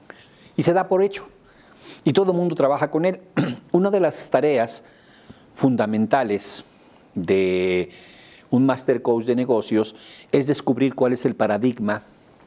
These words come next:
cuál es el pensamiento incuestionable,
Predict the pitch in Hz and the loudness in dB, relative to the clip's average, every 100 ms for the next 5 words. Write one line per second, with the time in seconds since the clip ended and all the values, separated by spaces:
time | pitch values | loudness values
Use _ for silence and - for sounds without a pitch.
0 | - - - 120 123 123 104 107 104 - | -20 -12 -2 0 2 -2 0 -2 -2 -2
1 | 101 113 120 120 123 120 117 - - - | 0 2 0 0 0 0 -2 -8 -20 -20
2 | - - - - _ _ _ _ _ _ | -20 -20 -20 -20 _ _ _ _ _ _
3 | - 190 180 131 123 - 120 120 123 113 | 0 0 2 0 -2 -2 0 2 0 -2
4 | 131 170 | -4 -6